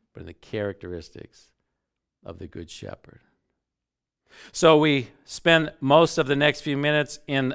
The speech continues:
the Gospel of John. The Gospel are the first four books of the New Testament, and they're written by four different guys who took a different view of the same activities. And John, uh, records the words of Jesus.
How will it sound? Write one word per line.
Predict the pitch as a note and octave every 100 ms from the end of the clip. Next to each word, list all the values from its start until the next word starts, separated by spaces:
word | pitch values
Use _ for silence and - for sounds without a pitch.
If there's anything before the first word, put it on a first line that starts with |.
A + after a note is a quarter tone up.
| -
the | A#2+
Gospel | G#2 C3 D3 - - D3+ D3+
of | B2
John. | G#2 C3+ B2+ C#3
The | B2
Gospel | C3+ C#3 - D3+
are | C#3
the | A#2+ A2
first | D3 D3 D3 -
four | D#3 C#3+
books | B2 B2 C#3+ -
of | C3
the | A#2
New | A#2+ C3
Testament, | B2+ C#3+ C#3+ - D3+ D3+ E3 _ _ _ _ _ -
and | B2+
they're | B2
written | B2 D3+ D#3+ C3+
by | C3 A#2+
four | - D3+ D#3
different | A#2+ D3 C#3 C#3+ B2
guys | C3 D3 C#3+
who | D3
took | - D#3
a | -
different | A2+ D3 D#3 D3+ A#2
view | A#2 C#3 D3+ D#3
of | B2+
the | A2+
same | - D3 C#3 D3
activities. | C#3 C3+ - D3 C#3 C#3+ D3 C#3 - - _ _ _ _ _ _
And | C3 B2
John, | A2 C#3 C#3+ E3+ E3+ D#3 D3+
uh, | - - - - _
records | E3+ D3+ D3+ - E3+ F3 E3+ C#3+ B2+
the | C#3
words | C3 D#3 E3 C#3
of | D3 A#2+
Jesus. | C3 D3+ C#3+ A2 F#2+ - -